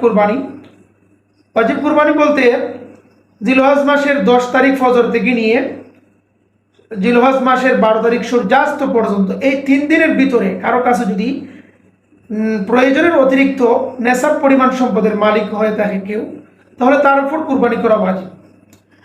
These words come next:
আর এই গোশতের বিধান, এই কুরবানির গোশতের বিধান হলো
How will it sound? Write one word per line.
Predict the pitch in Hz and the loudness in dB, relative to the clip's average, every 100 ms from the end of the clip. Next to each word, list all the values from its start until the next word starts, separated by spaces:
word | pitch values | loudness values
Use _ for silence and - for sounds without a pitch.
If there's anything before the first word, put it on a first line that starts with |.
| _ | _
আর | 220 240 | -2 0
এই | 277 269 | 0 0
গোশতের | 285 - 349 | -2 0 0
বিধান, | 269 277 277 | 2 4 4
এই | 269 269 | 2 0
কুরবানির | 269 277 285 277 | 0 0 2 0
গোশতের | 269 - - | -2 -2 -2
বিধান | - - 247 | 0 2 2
হলো | 226 | 2